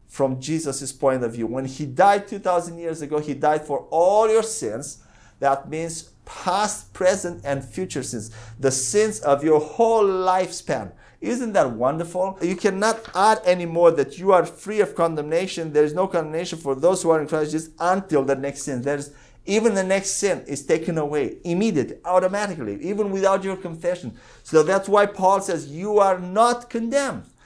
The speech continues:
even unt-, even after your next sin." The third addition is that, uh, is the following one.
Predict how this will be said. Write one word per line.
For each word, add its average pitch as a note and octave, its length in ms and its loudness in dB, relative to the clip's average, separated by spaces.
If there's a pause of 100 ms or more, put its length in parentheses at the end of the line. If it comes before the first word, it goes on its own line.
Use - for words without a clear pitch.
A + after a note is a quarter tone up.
(240)
even A3 380 0
unt-, G#3 480 0
even A3+ 400 -4 (140)
after A#3 440 2
your F#3 180 4
next E3 300 -2
sin." A#2+ 400 -6
The D#3+ 120 2
third C4 280 8
addition F3+ 480 2
is F3 180 -6
that, E3+ 220 6
uh, D3+ 400 6
is D#3+ 200 0
the D#3+ 80 -2
following F3 420 2
one. G#2 220 -2